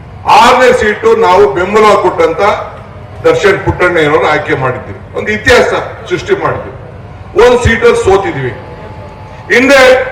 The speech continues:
ಚಲುವರಾಯ ಸ್ವಾಮಿ ಅವರೆಲ್ಲ ಬಹಳ ಅಂತರದಿಂದ ಸೋತಿದ್ರು. ಆದ್ರೆ ಐದೇ ವರ್ಷದಲ್ಲಿ ಜನ ಅವ್ರನ್ನ ವಾಪಸ್ಸು ಅಸೆಂಬ್ಲಿ ಕರ್ಕೊಂಡು ಬಂದು ಗೆಲ್ಸಿ ಮಂತ್ರಿಗಳನ್ನು ಮಾಡಿದ್ದಾರೆ.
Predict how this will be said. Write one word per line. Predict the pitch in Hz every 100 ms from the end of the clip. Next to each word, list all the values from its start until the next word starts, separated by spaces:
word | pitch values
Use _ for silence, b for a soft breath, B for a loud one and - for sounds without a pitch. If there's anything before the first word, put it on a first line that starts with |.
| - - - - -
ಚಲುವರಾಯ | 202 220 240 233
ಸ್ವಾಮಿ | 233 - 214 214
ಅವರೆಲ್ಲ | 208 208 220
ಬಹಳ | 196
ಅಂತರದಿಂದ | 190 202 208 208 202
ಸೋತಿದ್ರು. | 214 - 208 440 160 - - - - - - - - - - 196
ಆದ್ರೆ | 240 240
ಐದೇ | 254 302 302 262
ವರ್ಷದಲ್ಲಿ | - 254 247 240
ಜನ | 208 226 247 - - - - -
ಅವ್ರನ್ನ | 143 196 175
ವಾಪಸ್ಸು | - 202 196 - 214
ಅಸೆಂಬ್ಲಿ | - 165 185 180
ಕರ್ಕೊಂಡು | 165 151 170 165
ಬಂದು | 151 151 - - -
ಗೆಲ್ಸಿ | 160 156 190 196 - - - - - -
ಮಂತ್ರಿಗಳನ್ನು | 180 185 175 165 170 135
ಮಾಡಿದ್ದಾರೆ. | 139 139 120